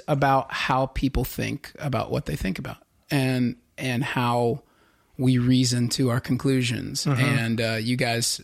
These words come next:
Speaker 1: are, are nothing if not doing that all the time. And, uh, so,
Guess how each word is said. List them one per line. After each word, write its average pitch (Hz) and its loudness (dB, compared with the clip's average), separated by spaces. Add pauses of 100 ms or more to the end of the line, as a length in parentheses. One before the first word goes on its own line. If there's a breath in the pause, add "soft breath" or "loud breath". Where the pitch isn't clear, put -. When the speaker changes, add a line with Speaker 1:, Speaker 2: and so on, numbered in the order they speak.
Speaker 1:
are, - -8 (100)
are 127 0
nothing 123 0
if - -6
not 110 -2
doing 110 0
that 110 -4
all 120 -2
the - -6
time. 104 -6 (160)
And, 120 -2
uh, 117 -4 (460 loud breath)
so, 131 2